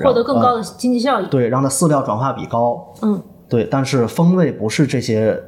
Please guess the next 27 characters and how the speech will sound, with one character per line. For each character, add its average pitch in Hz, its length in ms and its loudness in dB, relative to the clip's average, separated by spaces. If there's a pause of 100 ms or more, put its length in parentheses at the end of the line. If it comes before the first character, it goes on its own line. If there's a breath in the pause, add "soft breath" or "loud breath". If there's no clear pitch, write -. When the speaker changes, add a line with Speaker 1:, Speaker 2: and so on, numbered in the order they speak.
Speaker 2:
养 110 320 0
羊 104 240 0
的 117 520 -2 (120)
第 131 100 6
一， 139 80 6
Speaker 1:
嗯。 - 40 -6
Speaker 2:
第 143 120 4
一 139 60 4
诉 139 180 0
求。 - 140 -4 (220)
Speaker 1:
嗯。 220 200 0
Speaker 2:
啊， 104 160 -2
所 131 240 2
以 170 140 4
现 139 200 -2
在 123 140 0
的 110 120 -2
羊， 104 340 0 (360 loud breath)
只 - 120 -2
要 127 160 2
是 147 400 0
育 160 120 6
肥 113 220 0
的、 120 100 0
饲 147 220 0
养 87 240 -4
的， 87 180 -4